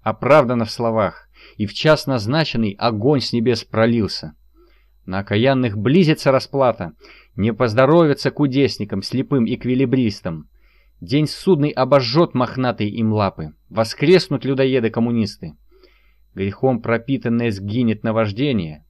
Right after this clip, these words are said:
земля очистится огнём и обновится. Покайся и крестись, какой бы ни был гений, Бог к раскаянию зовёт и коммунистов.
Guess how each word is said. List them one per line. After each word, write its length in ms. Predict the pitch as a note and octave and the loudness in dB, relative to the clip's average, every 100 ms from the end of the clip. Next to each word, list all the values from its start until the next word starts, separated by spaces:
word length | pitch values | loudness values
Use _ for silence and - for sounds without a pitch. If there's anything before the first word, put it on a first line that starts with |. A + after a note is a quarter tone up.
| - | -20
земля 380 | F2 A2+ C3 C3+ | -6 -2 0 0
очистится 800 | B2 A#2+ - F3+ - C3 - B2+ | -2 -6 -2 -2 -2 -8 -6 -4
огнём 520 | A#2+ G#2+ B2 B2+ F#2+ | -4 -2 -2 0 -2
и 160 | - | -2
обновится. 720 | B2 G#2 G#2+ G2 G3 - - - _ _ _ _ _ | -2 0 0 0 -2 -6 -16 -18 _ _ _ _ _
Покайся 600 | A2 G#2+ - F3+ F3 - | -4 -2 4 6 6 4
и 200 | D#3 D3 | -2 0
крестись, 720 | D3 C#3+ C3 - G3+ - - - _ _ _ _ | 0 0 -2 2 2 2 0 -18 _ _ _ _
какой 340 | - A#2 D#3+ D3+ | -4 -2 2 2
бы 140 | B2+ | 4
ни 160 | C3+ C#3+ | 2 2
был 200 | A#2+ A2+ | 2 0
гений, 500 | G2+ A2 F2 D#2+ - - - _ | 0 0 -2 -6 -12 -18 -18 _
Бог 260 | F2+ B2+ - | -2 -2 0
к 80 | |
раскаянию 680 | B2+ B2 - C3+ D3 D3 C#3 | -4 -4 -2 0 2 2 2
зовёт 380 | A2 A#2 B2+ C3 _ | 0 0 0 -2 _
и 100 | A#2 | -10
коммунистов. 880 | - A#2 A2 G#2 G#2 - E2+ - | -2 0 4 4 2 -2 -10 -14